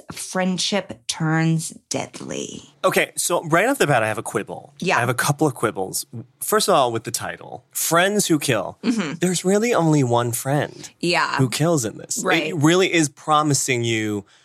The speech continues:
Speaker 2: a gaggle of girls, sort of like Pregnancy Pact, but murder.
Speaker 1: Mm-hmm.
Speaker 2: But instead, we get one girl who's a little bit psycho. And I gotta say, I mean, we'll get into it when we talk about the movie,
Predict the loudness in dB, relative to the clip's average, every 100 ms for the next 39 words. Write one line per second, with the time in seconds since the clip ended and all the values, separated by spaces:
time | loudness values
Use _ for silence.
0 | _ _ -4 0 0 0 0 0 0 0
1 | -2 -2 0 -2 -2 0 0 -2 0 0
2 | 2 0 -2 -4 -2 -2 -2 -4 -4 -2
3 | 0 0 0 -2 -6 -4 -2 -2 -4 -4
4 | -6 -4 -2 0 -2 -2 2 4 4 2
5 | -2 -4 0 0 2 -2 -6 -8 2 4
6 | 4 2 -2 0 2 2 0 -2 -2 -2
7 | -2 -2 -2 -2 -2 -2 -2 -2 -4 -6
8 | -16 -20 _ -6 -2 2 2 0 0 -2
9 | 0 0 0 -2 -2 -2 -2 -4 _ _
10 | _ _ 2 4 4 2 2 2 2 2
11 | 0 0 -4 -2 -4 -4 -6 0 2 2
12 | -2